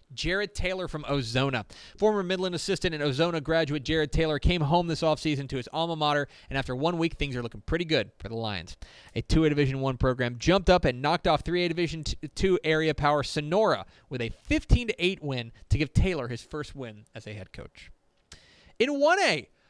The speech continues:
Homer Matlock from Westbrook. Facing state runner-up and perennial power Motley County, Matlock's Wildcats refused to be intimidated,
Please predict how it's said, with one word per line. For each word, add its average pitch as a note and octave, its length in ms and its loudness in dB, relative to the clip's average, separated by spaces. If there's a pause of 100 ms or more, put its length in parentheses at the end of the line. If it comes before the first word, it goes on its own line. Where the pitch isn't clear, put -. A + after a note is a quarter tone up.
(260)
Homer C#4+ 440 8
Matlock C#4 580 6
from G#3+ 140 0
Westbrook. C4+ 720 6 (140)
Facing B3+ 340 0
state D#4 260 -2
runner-up C#4+ 440 2
and A3 120 -2
perennial B3 520 0
power B3 280 4
Motley A3 460 0
County, G#3+ 540 2 (260)
Matlock's C4 640 2
Wildcats G#3 680 2
refused C4 680 4
to A3+ 40 0
be A#3 140 0
intimidated, E3+ 580 0